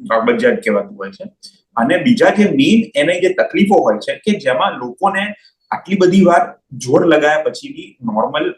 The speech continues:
મોશન પાસ નથી થતો હોતો, તો એ લોકોને કોઈ વાર આંગળી કે કોઈ વાર કોઈ, અ, વસ્તુ નાખીને મોશન જાતે ક્લીન હાથથી કરવું પડતું હોય છે.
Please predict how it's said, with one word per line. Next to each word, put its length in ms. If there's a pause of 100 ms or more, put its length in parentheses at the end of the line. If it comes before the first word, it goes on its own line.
મોશન 340
પાસ 360
નથી 200
થતો 280
હોતો, 380 (260)
તો 100
એ 100
લોકોને 460
કોઈ 220
વાર 140
આંગળી 640
કે 120
કોઈ 220
વાર 200
કોઈ, 440 (340)
અ, 340
વસ્તુ 440
નાખીને 640
મોશન 320
જાતે 680
ક્લીન 440
હાથથી 380
કરવું 260
પડતું 320
હોય 120
છે. 220